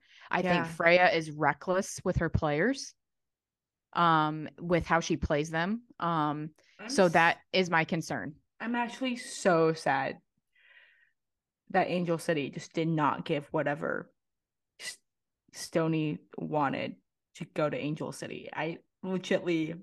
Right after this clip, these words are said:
Speaker 2: when I found out Stony was going to San Diego,
Speaker 1: Yep.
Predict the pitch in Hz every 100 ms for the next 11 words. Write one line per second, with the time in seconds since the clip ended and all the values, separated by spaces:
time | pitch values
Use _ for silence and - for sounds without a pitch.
0 | - _ _ - 170 165 165 156 151 -
1 | - 175 156 156 - 160 160 160 151 151
2 | 147 160 147 156 - _ _ _ _ _
3 | - 160 208